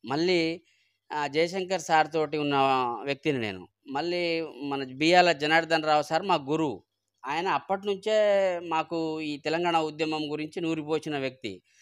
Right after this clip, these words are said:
అక్కడి నుంచి ఉన్నటువంటి వ్యక్తిని నేను. నాకు మీరు తప్పకుండా న్యాయ-, న్యాయం చేయాలి. నాకు టీఆర్ఎస్లో అన్యాయం జరిగింది.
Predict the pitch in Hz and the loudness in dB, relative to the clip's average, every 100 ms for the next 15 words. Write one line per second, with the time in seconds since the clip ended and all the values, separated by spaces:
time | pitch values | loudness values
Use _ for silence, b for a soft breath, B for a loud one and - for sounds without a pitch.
0 | b b b 131 - 196 196 180 175 165 | b b b -8 -4 -4 -2 -2 -2 -2
1 | 160 156 156 147 147 143 139 170 156 143 | -2 -2 -4 -4 -4 -4 -4 -2 -2 -2
2 | 131 123 131 185 143 147 147 147 143 135 | -2 -4 -6 -8 -4 -4 -2 -6 -4 -4
3 | 135 131 127 - 139 175 196 180 160 147 | -4 -6 -6 -8 -6 -4 -4 -2 -2 -2
4 | 151 139 131 139 156 147 139 127 143 190 | -2 -4 -2 -2 -2 -2 0 0 0 -4
5 | 180 151 156 160 156 151 131 143 151 131 | -4 2 2 2 -2 -2 0 0 0 0
6 | 123 113 120 175 | -2 -2 -6 -6